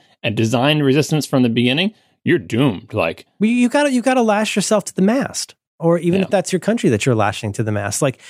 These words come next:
Speaker 2: you know, those sirens are gonna get pretty loud at some point, and, like, that, that could be you. That could be you one day that's tempted, you know, into that w-, seemingly minor corruption that, like, ends up
Speaker 1: Yeah.
Speaker 2: being your undoing.
Speaker 1: Yeah. So, I mean, all of that is to say, like, this is not a,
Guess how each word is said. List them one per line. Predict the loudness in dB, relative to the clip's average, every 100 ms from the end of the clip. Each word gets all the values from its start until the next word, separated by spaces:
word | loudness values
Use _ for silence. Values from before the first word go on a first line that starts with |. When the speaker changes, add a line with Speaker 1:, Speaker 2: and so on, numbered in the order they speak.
| -20 -20 _ _
Speaker 2:
you | 0
know, | 0
those | 2 2
sirens | 4 4 2 0
are |
gonna | 0 0
get | 0 0
pretty | 0 2
loud | 2 0 -2
at |
some | -4 -8 -8
point, | -8 -8 -2
and, | 2 2
like, | 2 0
that, | -4 -2
that | -4
could | 0 0
be | 2
you. | 2 2 2 2
That | -2
could | 0
be | 0
you | 2 2
one | 2 0
day | 0 -2 -2
that's | -2 -2 -2 -12 _ -4
tempted, | 0 0 0 0 -2 -10 _ _ _ _ -4
you | 0
know, | 0 2
into | 0 2 0
that | 0 -2
w-, | -6 -12 -8
seemingly | -2 2 2 2 2
minor | 2 2 2 0 -2 -4
corruption | -4 -2 -2 -6 -16 -18 _ _ _
that, | -2
like, | 0 0
ends | 0
up | 0
Speaker 1:
Yeah. | 0
Speaker 2:
being | -2
your | -2 -6
undoing. | -8 -12 -14 -18 _ -4
Speaker 1:
Yeah. | -2
So, | 2 2
I | 0 -2
mean, | 0
all | 0
of | 2
that | 2
is | 2 -2
to |
say, | -2 0 2
like, | 0 -4 -8 -6
this | -2 2
is | 2
not | 2 0
a, | 0 -2